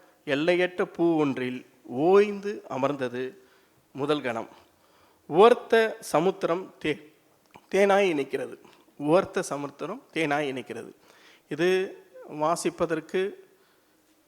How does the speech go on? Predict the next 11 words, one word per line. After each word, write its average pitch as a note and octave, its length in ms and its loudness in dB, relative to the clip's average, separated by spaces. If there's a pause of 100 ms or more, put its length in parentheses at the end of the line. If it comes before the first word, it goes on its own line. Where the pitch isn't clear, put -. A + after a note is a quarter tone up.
(240)
கொஞ்சம் E3 380 -2
இதுவா D#3+ 260 4
இருந்தாலும், C#3+ 520 -2 (140)
இதனுடைய E3 600 -4 (1040)
பொருளாக G#3 500 4
நாம் D#3 340 -2
கொள்வது, E3 640 -4 (400)
இந்த G3 240 -2
கடல், G3 520 2
இந்த E3 220 -6
கடலை F#3+ 420 0